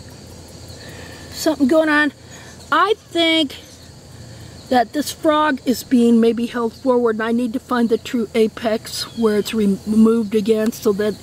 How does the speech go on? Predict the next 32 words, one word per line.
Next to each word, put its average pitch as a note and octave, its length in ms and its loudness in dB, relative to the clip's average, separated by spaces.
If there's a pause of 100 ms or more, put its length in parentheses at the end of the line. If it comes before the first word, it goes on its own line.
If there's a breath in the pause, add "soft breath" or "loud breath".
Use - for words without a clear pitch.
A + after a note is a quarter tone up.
it G#3+ 240 -2
can G#3+ 220 0 (440 loud breath)
come A3 160 2
back, G3+ 260 0
'cause A3 260 -2 (320 loud breath)
this D#4 280 2
one A#3 360 0
is A#3+ 200 0
right A3+ 220 2
here. G#3+ 320 -2 (500 loud breath)
The A#3+ 100 4
end C4+ 140 4
of C#4+ 60 -2
the C4 80 0
frog B3 360 0
on A3 140 0
this, A#3+ 380 0 (1300 loud breath)
this B3+ 240 2
foot C4+ 340 0 (180)
is G#3+ 200 -2
right G#3+ 320 0
here, A3 960 0 (1300 loud breath)
and, G#3+ 320 2
uh, G3+ 240 0 (240)
not C4+ 240 4
sure C4 320 2
what, A3+ 280 2 (720 loud breath)
what B3+ 140 -4
this C4 200 4
is, A3 180 4
but C4 220 0
yeah, E4 320 2